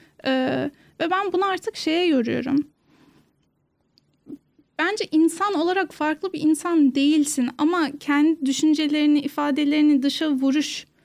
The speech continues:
e, şeklin değişiyor. Yani bir farklı bir script, bir metin geliştiriyorsun. Yani İngilizce'de belli bir metin geliştiriyorsun. Türkçe'de belli bir metin geliştiriyorsun. Ve eğer yani İngilizce bazı metinler sana daha kolay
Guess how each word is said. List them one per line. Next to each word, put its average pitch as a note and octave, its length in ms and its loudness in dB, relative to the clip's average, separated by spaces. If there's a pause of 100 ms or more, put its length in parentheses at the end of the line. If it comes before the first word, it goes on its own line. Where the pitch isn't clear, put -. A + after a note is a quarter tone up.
(460)
e, B3+ 440 -2 (520)
şeklin D4 520 -2
değişiyor. C4+ 400 0
Yani C4+ 380 2
bir C#4+ 180 0 (340)
farklı C#4 400 -4
bir D4 60 0
script, - 640 -6 (140)
bir C4 180 -2
metin C#4 640 2 (680)
geliştiriyorsun. B3 920 -2
Yani C4+ 300 4
İngilizce'de C#4+ 640 4
belli B3 280 2
bir B3 120 2
metin B3 320 0
geliştiriyorsun. B3+ 880 -4
Türkçe'de D#4+ 440 -2
belli C4+ 260 2
bir B3+ 80 2
metin B3 340 2
geliştiriyorsun. B3 1120 -4
Ve D#4+ 300 -2
eğer C#4+ 360 -2
yani C4 320 0
İngilizce C#4+ 840 2
bazı C4+ 300 2
metinler C4+ 580 2
sana C4+ 280 0
daha B3+ 180 0
kolay B3+ 440 -2